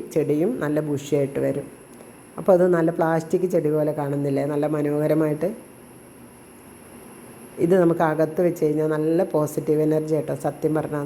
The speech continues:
നല്ല പച്ചപ്പ് അല്ലേ. അപ്പോൾ നമ്മൾ എല്ലാവരും ഇങ്ങനത്തെ ഒരു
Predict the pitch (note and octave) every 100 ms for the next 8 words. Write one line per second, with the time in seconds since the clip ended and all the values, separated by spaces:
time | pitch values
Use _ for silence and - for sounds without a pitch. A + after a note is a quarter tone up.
0 | D#3 D#3 E3 F3 E3 - D3+ E3 D#3 C#3+
1 | C#3+ C#3+ - - - - - - E3+ -
2 | E3+ D#3+ E3+ - D#3+ D#3+ D#3 D#3+ G3 -
3 | D#3 D3+ D3+ E3 E3 D#3+